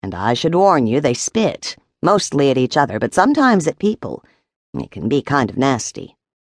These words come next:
"Got it. So if I see another alpaca wander by, I should call you?" "I'm the only herder around, as far as I know. Right, Seth? At least within town limits.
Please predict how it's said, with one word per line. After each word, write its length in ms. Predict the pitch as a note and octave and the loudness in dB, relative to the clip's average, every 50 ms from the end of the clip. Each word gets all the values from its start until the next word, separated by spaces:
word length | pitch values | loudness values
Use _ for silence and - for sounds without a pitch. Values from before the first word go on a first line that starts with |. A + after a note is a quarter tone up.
| _ _ _ _ _ _ _ _ - | _ _ _ _ _ _ _ _ -2
"Got 280 | B2+ C#3 E3 F3 D3 | 0 2 2 2 2
it. 240 | C3 A#2+ A#2+ - - _ _ _ _ _ _ _ _ _ | 0 0 -2 -6 -12 _ _ _ _ _ _ _ _ _
So 440 | - - - - - D4+ D4 F3+ D#3+ | -12 -10 -2 2 4 4 4 4 4
if 100 | D3 - | 2 2
I 140 | D3+ D#3 | 2 2
see 200 | D3+ - - G#3 | 2 2 2 2
another 300 | G#3 G3+ G3 F3+ F#3 F3+ | 4 4 4 4 4 4
alpaca 540 | E3+ E3+ E3+ E3+ - F3+ F#3 G3 - G3 F#3 | 4 4 4 2 2 2 2 2 2 2 2
wander 320 | F3+ F3 F3+ F#3 F3+ F3+ E3+ | 4 4 4 4 2 2 2
by, 260 | E3+ E3 F3 F#3 G3 | 2 4 4 4 4
I 140 | F3+ D#3+ C#3+ | 4 2 2
should 200 | - D#3+ D3+ - | 0 -2 -2 0
call 220 | D#3 E3 E3+ F#3 | 2 2 4 4
you?" 320 | G#3+ A#3+ C4+ D4+ D#4+ D4+ - _ _ _ _ _ _ _ _ _ _ _ _ _ | 4 4 4 2 2 -2 -6 _ _ _ _ _ _ _ _ _ _ _ _ _
"I'm 260 | - - G2 C3+ F3 G3+ | -8 -6 -4 -2 0 0
the 140 | A3 A3+ | 0 0
only 260 | A#3 C4 C4 C4 B3+ B3 | 2 2 4 4 4 4
herder 380 | A#3+ A#3+ B3+ B3 B3+ B3 B3 | 4 4 4 4 2 2 4
around, 420 | A#3+ A#3+ C4 B3 D#3+ C3 B2+ C#3+ D#3 | 4 4 4 4 4 2 2 2 0
as 140 | D3+ - | 0 0
far 220 | - B2+ C3 E3 F3 | 0 0 2 2 2
as 100 | D#3 D3+ | 0 2
I 80 | D3+ | 2
know. 400 | F3+ G3 F#3 C#3 A2 - - - - _ _ _ _ _ _ _ _ _ _ _ | 2 2 2 0 0 -4 -8 -12 -16 _ _ _ _ _ _ _ _ _ _ _
Right, 280 | - - A2 A#2+ - - | -6 -4 -2 -2 -2 0
Seth? 260 | - D#3+ D#3 C#4 D#4 _ _ _ _ _ _ _ _ _ _ _ _ _ - | 0 0 0 0 -2 _ _ _ _ _ _ _ _ _ _ _ _ _ -4
At 140 | C#3 C3+ - | -4 -2 0
least 280 | A2 B2 B2+ A2+ - A#2+ | 0 0 0 0 -2 -4
within 260 | A#2 - C#3+ D3 C3+ | -2 2 2 2 2
town 360 | - D3+ C#3+ D3+ D3 C#3+ C#3+ | 2 2 2 4 4 2 2
limits. 480 | F3+ G3 D#3 A#2+ A#2+ - - - - | 2 2 0 -2 -4 -6 -10 -12 -12